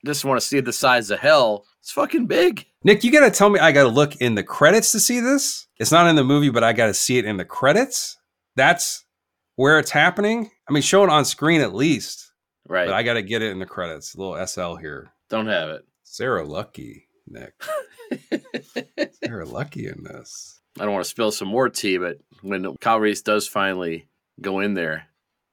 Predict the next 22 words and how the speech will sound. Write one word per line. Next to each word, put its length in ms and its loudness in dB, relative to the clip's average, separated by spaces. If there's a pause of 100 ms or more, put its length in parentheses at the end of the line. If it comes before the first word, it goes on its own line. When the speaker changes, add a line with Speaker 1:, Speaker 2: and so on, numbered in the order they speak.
(260)
Speaker 1:
he 120 -4
notices 480 0
he 80 -4
ain't 160 -4
the 60 -18
first. 680 -8
<laughs> 40 -20 (2500)
One 180 -2
of 60 0
your 160 0
favorite 400 0
actors 720 -2 (400)
<laughs> 360 -16
went 260 -2
up 160 -2
in 160 -2
there 380 -2 (1160)
and 160 -8
made 200 2
up 100 -2
their 180 2
own 320 2